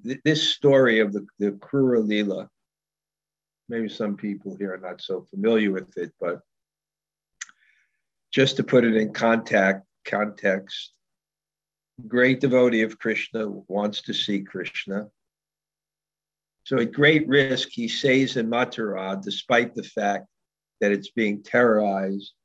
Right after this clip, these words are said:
by the evil king Kamsa. And he stays there because of its close proximity to Vrindavan. His other eleven or twelve brothers have left.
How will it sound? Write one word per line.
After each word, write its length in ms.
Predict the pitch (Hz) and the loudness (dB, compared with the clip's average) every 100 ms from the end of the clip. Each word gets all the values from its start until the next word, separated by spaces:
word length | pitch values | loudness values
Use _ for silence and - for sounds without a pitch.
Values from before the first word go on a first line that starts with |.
| _ | _
by 140 | - 98 | -6 -4
the 120 | 101 | -2
evil 340 | 101 104 104 | -2 -2 -4
king 340 | 98 - 92 90 - | -6 -10 -14 -14 -14
Kamsa. 420 | 92 92 - - _ _ _ _ _ _ _ _ _ _ _ _ _ _ _ _ _ _ _ _ - | -14 -16 -20 -20 _ _ _ _ _ _ _ _ _ _ _ _ _ _ _ _ _ _ _ _ -2
And 120 | 123 | 2
he 100 | 139 | 2
stays 540 | 139 - 185 196 165 | 2 4 6 6 4
there 260 | 143 127 127 | 4 4 4
because 420 | 117 117 131 127 | 2 0 0 0
of 80 | 113 | -4
its 140 | 113 | -6
close 400 | - - 131 135 | -8 0 2 2
proximity 720 | - 127 117 - 127 123 113 | -2 -2 -2 0 -2 0 0
to 60 | 107 | -2
Vrindavan. 580 | 104 107 120 120 101 104 | -4 -2 0 2 0 -4
His 160 | 101 - | -6 2
other 300 | 139 135 117 | 4 4 0
eleven 420 | 101 113 113 117 | -2 -2 -2 -2
or 120 | 107 | -8
twelve 400 | 104 - 101 98 | -8 -4 -2 -2
brothers 380 | 110 107 98 - | -2 -2 -2 -6
have 180 | 98 101 | -6 0
left. 320 | 147 101 - | 2 0 -6